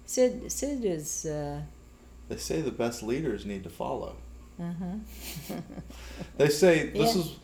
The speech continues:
Speaker 2: they say you should always be following someone better than you.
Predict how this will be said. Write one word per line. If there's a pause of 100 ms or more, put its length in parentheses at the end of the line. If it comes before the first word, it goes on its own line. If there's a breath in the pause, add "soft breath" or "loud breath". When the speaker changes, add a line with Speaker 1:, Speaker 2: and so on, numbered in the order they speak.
(280 loud breath)
Speaker 2:
they
say
you
should
always
be
following
someone
better
than
you.